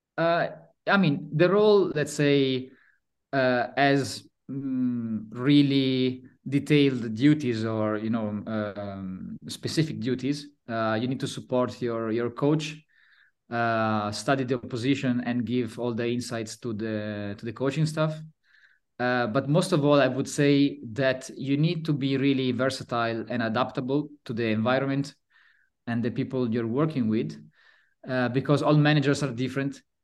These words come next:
Uh, all clubs are different in terms of facilities, in terms of, uh, uh, structure. Um,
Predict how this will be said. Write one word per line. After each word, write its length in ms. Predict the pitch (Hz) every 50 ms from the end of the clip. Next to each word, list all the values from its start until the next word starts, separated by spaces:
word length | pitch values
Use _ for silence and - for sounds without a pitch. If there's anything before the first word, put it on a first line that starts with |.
| _ _ _ _ _ _ _
Uh, 380 | - 131 127 123 120 120 117 -
all 320 | - 135 131 147 151 151 151
clubs 440 | 160 - - 123 123 - - - - -
are 220 | 127 131 131 127 120
different 400 | 120 110 143 135 - 143 123 113
in 140 | 127 127 -
terms 300 | - 127 120 123 120 -
of 200 | 127 117 120 -
facilities, 720 | - 120 - - 143 143 143 143 143 139 143 139 127 135
in 120 | 127 110
terms 260 | - 120 117 120 113
of, 240 | 117 113 107 - 117
uh, 40 | 113
uh, 540 | 110 110 110 107 110 110 104 - 107 107 107
structure. 580 | - - - 143 139 139 - - 135 135 135 - _ _ - _ _ _ _ _ _ _ _ _ _ -
Um, 1040 | 131 131 131 123 123 127 123 - 123 123 120 117 113 113 110 107 104 101 92 -